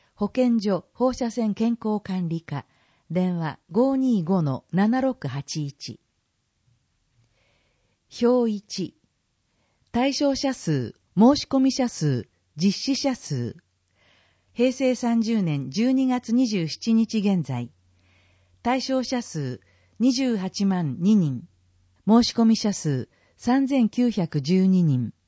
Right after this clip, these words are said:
申し込み率一点四パーセント、実施者数三千三百七十一人、キャンセルや紛失、損壊、五百四十一人。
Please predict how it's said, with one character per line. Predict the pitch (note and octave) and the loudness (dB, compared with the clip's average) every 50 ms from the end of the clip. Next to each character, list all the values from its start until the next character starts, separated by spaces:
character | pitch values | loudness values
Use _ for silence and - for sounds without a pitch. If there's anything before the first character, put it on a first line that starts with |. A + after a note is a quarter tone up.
| _ _ _ _ _ _ _ _ _ _ | _ _ _ _ _ _ _ _ _ _
申 | G3 G#3 A3 A#3 | 4 6 6 6
し | A3 - | 4 0
込 | - - G#3 | 0 0 2
み | G#3+ G3 D#3+ | 2 2 2
率 | D#3+ D#3+ - - C#3 C3+ - - _ - | 0 -2 -2 -4 -4 -4 -4 -6 _ -4
一 | A3+ B3 - - - | -4 -2 -2 -4 -2
点 | - F3 E3 D#3+ | 0 2 4 4
四 | F3 F#3 G3+ | 4 4 2
パ | G3+ - G3 F#3 | 2 0 -2 -2
ー | F#3 | -2
セ | - - F3+ D#3+ | -2 -2 -2 -2
ン | D3+ | -2
ト、 | C3+ - C3+ B2+ - - _ _ _ _ _ _ _ _ _ _ _ _ _ | -4 -4 -6 -8 -8 -10 _ _ _ _ _ _ _ _ _ _ _ _ _
実 | F#3 G#3 G3 | 0 0 0
施 | - - A#3+ A3+ | 0 -2 -4 -4
者 | - B3 A3+ A3 | -2 -2 -2 -2
数 | - - D#3 C#3+ B2+ A#2 - - _ _ _ _ | -2 -4 -2 -2 -2 -4 -6 -10 _ _ _ _
三 | - - - A#3+ C4+ C4+ | -8 -2 0 2 2 2
千 | B3+ C4+ C4 B3 A3 | 2 2 2 2 2
三 | - B3+ B3+ A#3+ A3 | 0 0 0 2 2
百 | F#3+ E3 - - D3+ | 0 0 0 0 0
七 | D3+ D#3+ F3+ G#3+ A#3+ A#3 | 2 4 4 4 4 2
十 | E3+ E3+ D#3 C#3 C3+ | 2 0 -2 -2 -2
一 | B2+ - - - F#3+ | -2 -4 -2 2 2
人、 | E3 C#3+ B2+ B2 A2+ D#3+ - _ _ _ _ _ _ _ _ _ _ _ _ _ _ _ _ _ | 2 2 2 0 -2 -6 -10 _ _ _ _ _ _ _ _ _ _ _ _ _ _ _ _ _
キ | - A#3+ | 0 2
ャ | B3+ C4 | 2 2
ン | B3+ | 2
セ | - - F3 | 0 -2 -2
ル | D3+ D3 C#3 | 0 0 -2
や | C3+ C3 C3 - _ _ _ - | -2 -2 -4 -8 _ _ _ -2
紛 | G3 G#3 G#3 G#3+ | 2 2 2 2
失、 | G#3 - - - - - D#3+ C#3+ - _ | 0 -4 -8 -10 -6 -6 -6 -6 -6 _
損 | - - F3 E3+ F#3 F#3+ | -6 -2 0 0 0 0
壊、 | F3+ - - D3+ C#3+ C3 A#2+ - _ _ _ _ _ _ _ _ | -2 -4 -4 -4 -4 -4 -6 -10 _ _ _ _ _ _ _ _
五 | - G3 | 0 2
百 | G#3 B3 B3+ A#3+ - A#3+ | 2 2 0 -2 0 2
四 | A#3+ B3+ B3+ A#3+ G#3+ | 4 4 6 4 4
十 | - D#3+ D3+ C3+ B2 | 2 0 0 -2 -2
一 | B2+ - - - F#3+ | -4 -4 -2 2 2
人。 | E3 C3+ B2+ B2+ C3 D#3+ | 2 2 0 -2 -6 -8